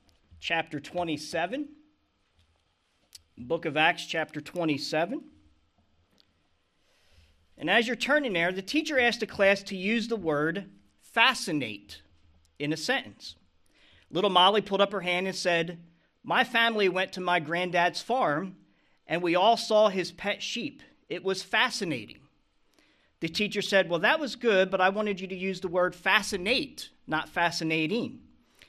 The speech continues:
Little Sally raised her hand. She said, "My family went to see Rock City,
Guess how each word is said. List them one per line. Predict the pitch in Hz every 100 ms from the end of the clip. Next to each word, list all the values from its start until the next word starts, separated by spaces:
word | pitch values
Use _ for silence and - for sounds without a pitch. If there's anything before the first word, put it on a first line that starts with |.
| _ -
Little | 139 156
Sally | 180 170 190
raised | 190 208 208
her | 233 294
hand. | 240 151 101 - _ _ _ _ _ _ _
She | - 196
said, | - 196
"My | 190 240
family | 240 226 214
went | 196 202
to | 196
see | - 202
Rock | 180 185 226 -
City, | - 208 139 160